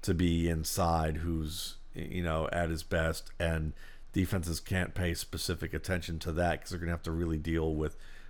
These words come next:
with Hopkins to a degree, um, in s-, in certain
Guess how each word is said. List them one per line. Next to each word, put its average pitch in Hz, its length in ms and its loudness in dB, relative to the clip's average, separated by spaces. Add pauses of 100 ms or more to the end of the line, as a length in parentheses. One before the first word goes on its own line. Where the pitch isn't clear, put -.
with 82 160 2
Hopkins 85 540 4
to 78 140 0
a 73 40 4
degree, 69 520 0 (320)
um, 73 500 4 (200)
in 80 140 0
s-, - 140 -2
in 87 200 0
certain 78 520 0